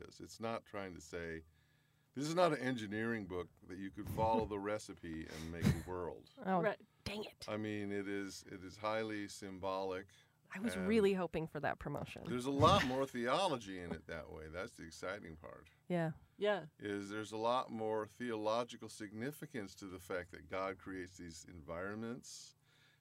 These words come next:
Speaker 1: and then he creates beings, 'cause you have to include the sun and the moon and the star, that f-, are fit, you know, so he
Speaker 3: Yeah.
Speaker 1: creates the heavens, the sky, the dome, firmament,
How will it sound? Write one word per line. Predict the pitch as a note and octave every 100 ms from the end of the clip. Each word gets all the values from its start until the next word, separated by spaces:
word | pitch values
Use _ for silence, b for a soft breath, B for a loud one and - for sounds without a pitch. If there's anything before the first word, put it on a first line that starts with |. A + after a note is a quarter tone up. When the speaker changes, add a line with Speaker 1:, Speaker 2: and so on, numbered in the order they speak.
| -
Speaker 1:
and | G#2+
then | C3
he | D3+
creates | - F3 D#3+ C3+ G#2
beings, | G2+ B2+ B2+ G#2+ G2 F#2+ G#2+ -
'cause | F#2+
you | G#2
have | F#2+
to | F#2+
include | E2 F2+ E2
the | D#2+
sun | D#2+ D2+ D2+
and | D#2
the |
moon | D#2
and | D#2
the | E2
star, | - - b b b b -
that | A2 A2+
f-, | - -
are | A2
fit, | - - B2+ - - _
you | G#2+
know, | G2+ G2+
so | G3
he | E3
Speaker 3:
Yeah. |
Speaker 1:
creates | D3+ A#2 -
the | A2
heavens, | G#2 A#2+ F#2+ F#2 F2+
the | F2
sky, | - - G#2+ G2+ F#2
the | F2+ F2
dome, | E2 F2 G2 F#2 F#2
firmament, | F#2 A#2 G#2+ F#2+ F#2 F#2